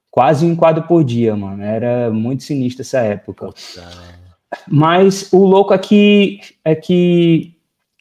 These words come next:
Speaker 1: algumas vezes eles tomavam os C Ds pirata de mim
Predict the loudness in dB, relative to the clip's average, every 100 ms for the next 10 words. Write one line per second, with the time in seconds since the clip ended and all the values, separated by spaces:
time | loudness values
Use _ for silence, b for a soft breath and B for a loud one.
0 | _ 0 2 2 2 0 0 0 0 -2
1 | -2 0 2 2 0 -2 0 2 0 2
2 | 0 -2 -2 0 0 0 0 2 0 -2
3 | -10 -8 -6 -4 -4 -6